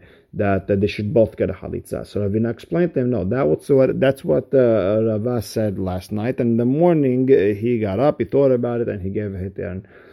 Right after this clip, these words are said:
uh, Rav Mishashia was not happy, and he said, "He ratzon that you can also allow a halev."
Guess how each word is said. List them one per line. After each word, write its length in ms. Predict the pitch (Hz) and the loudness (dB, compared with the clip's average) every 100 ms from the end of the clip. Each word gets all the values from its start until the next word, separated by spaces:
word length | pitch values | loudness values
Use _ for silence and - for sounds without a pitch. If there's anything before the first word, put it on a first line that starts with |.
| - - | -18 -6
uh, 240 | 101 104 | 0 2
Rav 140 | 107 110 | 2 0
Mishashia 580 | 107 - 110 95 117 | -2 0 -4 0 0
was 140 | 104 104 | 0 -2
not 160 | 104 | -6
happy, 380 | 101 127 139 156 | -4 0 2 4
and 80 | 135 | 2
he 80 | 113 | 2
said, 240 | - 113 | 0 0
"He 80 | 107 | 4
ratzon 500 | 120 131 110 - 139 | 4 4 2 -2 -2
that 160 | 127 120 | -2 -2
you 60 | |
can 100 | 117 | -2
also 400 | 113 123 - 117 | -2 -4 -2 -2
allow 360 | 110 110 110 110 | 0 0 0 0
a 200 | 101 92 | -2 -4
halev." 380 | 98 87 69 | -2 -2 -2